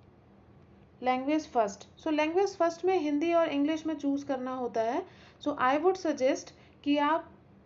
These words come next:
हिंदी चूज़ करें लैंग्वेज फर्स्ट में। बहुत सारे लोग इंग्लिश को चूज़ कर लेते हैं, तो उसमें जो,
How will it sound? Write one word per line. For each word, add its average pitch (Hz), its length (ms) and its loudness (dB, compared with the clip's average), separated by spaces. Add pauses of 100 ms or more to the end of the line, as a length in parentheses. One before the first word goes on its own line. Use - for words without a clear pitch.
(160)
हिंदी 311 300 8
चूज़ 302 300 0
करें 196 220 -2
लैंग्वेज 196 420 -2
फर्स्ट 190 300 -8
में। 208 140 -8
बहुत 240 220 -2
सारे 277 220 0
लोग 269 340 0
इंग्लिश 277 360 -4
को 277 160 -2
चूज़ 277 340 -8
कर 285 140 0
लेते 226 320 0
हैं, 269 220 -8 (380)
तो 294 100 -2
उसमें 311 420 -4
जो, 349 140 0